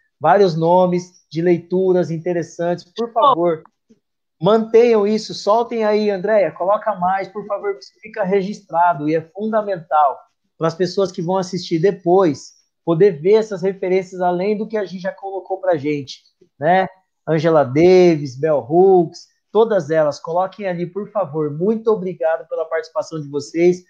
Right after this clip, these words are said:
porque a gente se completa. É essa a ideia, né, Gi? Gi,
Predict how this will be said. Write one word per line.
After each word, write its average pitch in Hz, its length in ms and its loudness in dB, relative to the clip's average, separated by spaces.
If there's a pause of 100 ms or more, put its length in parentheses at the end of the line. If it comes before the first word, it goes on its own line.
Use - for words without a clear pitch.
(140)
porque - 220 -2
a 180 100 6
gente 175 240 0
se 180 140 -10
completa. 147 680 -4 (200)
É 135 120 -2
essa 156 240 -2
a 165 40 -4
ideia, 139 320 -2
né, 147 160 -2
Gi? 139 240 -6 (1900)
Gi, 180 400 4